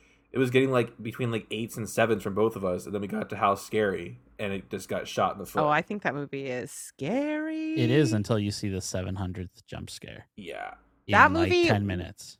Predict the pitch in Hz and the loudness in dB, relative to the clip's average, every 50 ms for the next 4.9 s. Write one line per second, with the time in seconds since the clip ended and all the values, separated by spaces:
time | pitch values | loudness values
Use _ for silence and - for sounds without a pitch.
0 | _ _ _ _ _ _ _ - 160 208 214 185 180 180 190 185 185 170 - 147 | _ _ _ _ _ _ _ 4 6 6 6 4 6 8 8 8 8 6 -2 -10
1 | - _ - 170 170 220 214 220 208 208 208 220 254 262 - 226 247 277 262 - | -12 _ -4 4 4 4 6 6 4 4 4 4 4 2 4 4 4 4 2 0
2 | 214 214 233 240 - - 233 - - 185 185 180 165 160 156 147 151 143 135 139 | -4 -2 -2 -2 0 0 -2 -2 0 0 0 0 2 0 0 0 2 2 2 0
3 | - - - 160 151 - - - - - 156 156 147 139 147 147 139 123 - - | 0 -4 -4 -4 -4 -4 -8 -10 -2 2 4 4 4 4 2 -4 -6 -6 -4 -4
4 | - 143 - - 156 156 139 - 151 147 143 135 127 131 - - 135 - | -4 -4 -4 -4 -6 -6 -4 -4 -4 -4 -2 -2 -2 -2 -2 -2 -4 -2